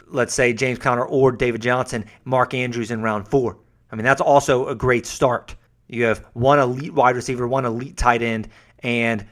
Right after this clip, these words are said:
two top ten running backs, in my opinion. And regardless, all the starts that I'm going for, they just set you up for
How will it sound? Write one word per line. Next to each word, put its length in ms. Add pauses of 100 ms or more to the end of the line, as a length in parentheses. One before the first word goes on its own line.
(160)
two 160
top 260
ten 180
running 220
backs, 240
in 80
my 160
opinion. 400 (180)
And 240
regardless, 800 (420)
all 260
the 100
starts 360
that 120
I'm 140
going 260
for, 400 (280)
they 200
just 300
set 260
you 160
up 200
for 540